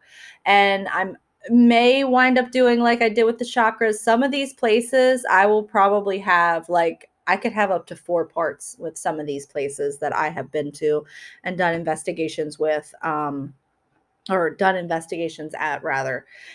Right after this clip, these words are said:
And so, uh, you're just gonna have to bear with me and go through the half hour segment process. Uh, I don't think that I am gonna go back to full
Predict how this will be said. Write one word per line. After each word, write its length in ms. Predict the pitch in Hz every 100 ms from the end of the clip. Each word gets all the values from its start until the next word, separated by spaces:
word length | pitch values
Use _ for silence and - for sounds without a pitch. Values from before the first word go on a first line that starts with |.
| - _ -
And 600 | 185 180 175 175 165 165
so, 600 | - 202 185 180 185 175
uh, 320 | 170 175 165 165
you're 140 | 180
just 240 | 180 185
gonna 180 | 226 214
have 300 | 202 196 196 -
to 80 |
bear 260 | 196 196 196
with 240 | 202 202
me 380 | 226 226 226 226
and 1080 | 202 180 175 175 170 170 170 170 175 - 175
go 180 | 180 190
through 360 | - 196 190
the 80 | 190
half 340 | 190 175 185 196
hour 320 | 180 185 190
segment 540 | - 190 190 196 -
process. 840 | 214 196 202 220 202 196 202 - -
Uh, 220 | 151 147 -
I 120 | 165
don't 320 | 165 160 165 _ -
think 240 | 180 170
that 260 | 175 170 160
I 140 | 170
am 320 | 165 160 156 -
gonna 240 | 165 156 151
go 180 | 165 160
back 320 | 165 160 -
to 220 | - 175
full 280 | 170 185 175